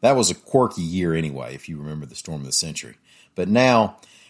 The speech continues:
A L dot com's Lita Gore reports that game wardens have told W Q S B's official possum handler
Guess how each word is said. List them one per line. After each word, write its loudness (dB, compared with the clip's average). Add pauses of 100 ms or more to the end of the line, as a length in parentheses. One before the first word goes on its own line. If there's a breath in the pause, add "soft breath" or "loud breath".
(120)
A 4
L 6
dot 2
com's 0
Lita 2
Gore 4
reports 0
that -8
game 0
wardens 0
have -6
told 2
W -2
Q 0
S 2
B's 0
official -2
possum 2
handler -4